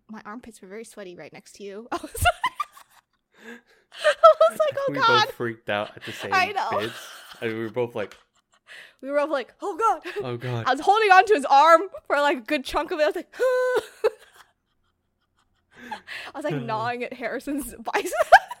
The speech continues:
Speaker 2: It was pretty funny. But in the
Speaker 1: It
Speaker 2: meantime, I
Speaker 1: was.
Speaker 2: was just like, and it, we, I,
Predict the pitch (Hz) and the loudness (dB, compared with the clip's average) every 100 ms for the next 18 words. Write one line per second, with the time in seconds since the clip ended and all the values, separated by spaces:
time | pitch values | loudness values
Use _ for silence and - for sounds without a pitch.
0 | - - - _ _ _ _ 120 - _ | -18 -18 -20 _ _ _ _ -14 -14 _
1 | _ 139 113 110 101 98 - - 135 135 | _ -6 -4 -6 -8 -10 -14 -6 -2 -2
2 | 139 135 127 139 139 127 123 127 117 98 | -2 -2 -4 -2 0 0 -4 -4 -4 -4
3 | - - - 151 143 147 - 170 151 120 | -16 -20 -14 -8 -6 -6 -6 -2 0 0
4 | 139 - _ _ _ - - _ _ _ | -4 -20 _ _ _ -20 -20 _ _ _
5 | _ _ _ _ - 135 | _ _ _ _ -10 -10